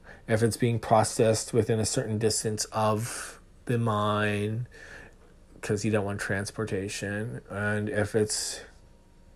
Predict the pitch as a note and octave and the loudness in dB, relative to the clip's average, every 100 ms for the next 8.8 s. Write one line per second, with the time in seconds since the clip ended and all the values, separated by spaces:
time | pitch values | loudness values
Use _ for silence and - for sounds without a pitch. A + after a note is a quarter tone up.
0 | - - - - - - - - - - | -20 -20 -20 -20 -20 -20 -20 -20 -20 -4
1 | A#2 A2+ G#2+ G2+ G2 - - - - - | 0 4 2 0 -4 -8 -16 -18 -18 -20
2 | - - - - - - - C3 C3+ D3+ | -20 -20 -20 -20 -20 -10 0 4 6 6
3 | C#3+ C#3+ C3+ A#2+ A2+ A2 - F2+ F#2 G2 | 8 6 6 2 2 0 0 -4 -4 -6
4 | - - - - - - - - - - | -6 -6 -12 -20 -20 -20 -20 -20 -20 -20
5 | - A#2+ A2 A#2+ - B2 G#2+ G#2+ G#2+ G#2 | -10 -4 0 0 2 2 2 2 2 0
6 | - F#2+ G#2 G2 F2 - - B2 C3+ A#2+ | 0 -2 -2 -6 -6 -6 0 6 10 8
7 | G#2+ G#2+ - C3 - D#3 D#3+ D3 C#3 A#2+ | 6 0 2 4 8 8 8 6 4 2
8 | G#2+ G#2+ G#2 G#2 G2+ F2+ - | 2 0 -2 -2 -2 -4 -8